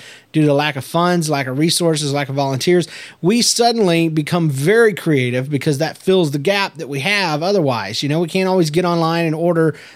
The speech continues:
the perfect object lesson from Amazon dot com. Um, so we have to create it.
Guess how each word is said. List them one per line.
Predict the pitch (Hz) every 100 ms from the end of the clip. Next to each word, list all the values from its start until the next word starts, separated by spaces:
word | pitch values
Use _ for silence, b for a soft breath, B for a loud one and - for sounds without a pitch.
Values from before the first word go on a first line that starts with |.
| _
the | 151
perfect | 165 185 160 151 160
object | 180 175 160
lesson | 165 151 160
from | 151 160
Amazon | 165 165 147 160 151
dot | 156 147
com. | - 185 170 135 127 B B B
Um, | 139 139 135 131 131
so | -
we | 165 170
have | 185
to | 190 170 165 165 165
create | - 185 208 262 226
it. | 131 -